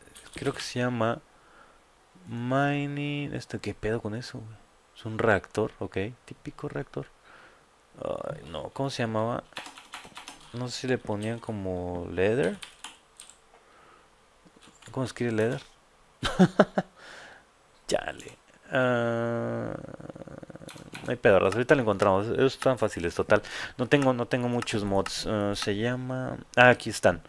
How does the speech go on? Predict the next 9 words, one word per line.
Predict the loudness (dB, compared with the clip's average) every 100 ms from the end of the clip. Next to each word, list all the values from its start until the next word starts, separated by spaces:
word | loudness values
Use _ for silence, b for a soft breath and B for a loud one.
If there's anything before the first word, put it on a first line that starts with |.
| B B B B B B -2
Es | 2 2 4 4 2 0 2
de | 4
los, | 4 2 4
del | 6
Instant | 6 4 2 2
Blocks, | 4 2 2 -4 -14 -12 -10 -8
Skype | -4 -4 -4 -4
Leather, | -4 -4
no, | -6 -6 -4 -4 -4